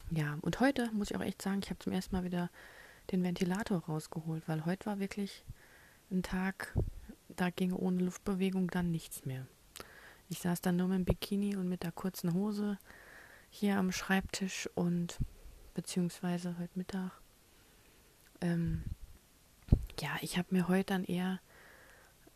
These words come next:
wegen dem Schreibprojekt Gedanken gemacht mit dieser Göttlichkeit. Das hängt mir jetzt doch nach.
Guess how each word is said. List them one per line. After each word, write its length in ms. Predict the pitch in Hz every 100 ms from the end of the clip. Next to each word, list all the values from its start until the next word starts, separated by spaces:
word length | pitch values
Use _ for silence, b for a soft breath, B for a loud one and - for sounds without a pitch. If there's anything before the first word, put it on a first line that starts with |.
| - - -
wegen 460 | - - 175 170 170
dem 200 | 170 170
Schreibprojekt 1000 | - 170 - - 185 180 175 - - - - - - - - - - - - - - - 170 -
Gedanken 640 | 180 165 170 - 226 - 226
gemacht 400 | 202 190 190 - - - B B B B B -
mit 140 | 180 -
dieser 300 | 170 165 170
Göttlichkeit. 680 | 160 165 - 151 - 151 160
Das 180 | 165 -
hängt 220 | 180 -
mir 80 | 170
jetzt 180 | 165 -
doch 240 | 190 -
nach. 400 | 156 170 226 -